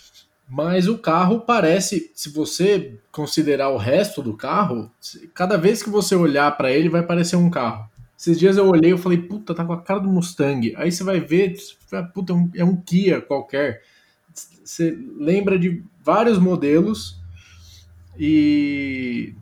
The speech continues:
não sei, velho, parece que eles fizeram os dois carros, falaram assim, "Puta, falaram que a gente precisa diferenciar, né?"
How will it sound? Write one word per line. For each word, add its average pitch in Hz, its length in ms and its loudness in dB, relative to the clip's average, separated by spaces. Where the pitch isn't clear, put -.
não 190 180 -2
sei, 156 300 2
velho, 127 240 0
parece 156 360 0
que 185 100 -4
eles 175 200 2
fizeram 170 460 -2
os 170 60 2
dois 170 260 2
carros, 165 400 0
falaram 151 240 -4
assim, 151 300 -8
"Puta, - 360 -8
falaram 151 300 -4
que 160 80 -4
a - 20 -2
gente - 500 -10
precisa 147 460 -8
diferenciar, 139 720 -8
né?" 135 200 -10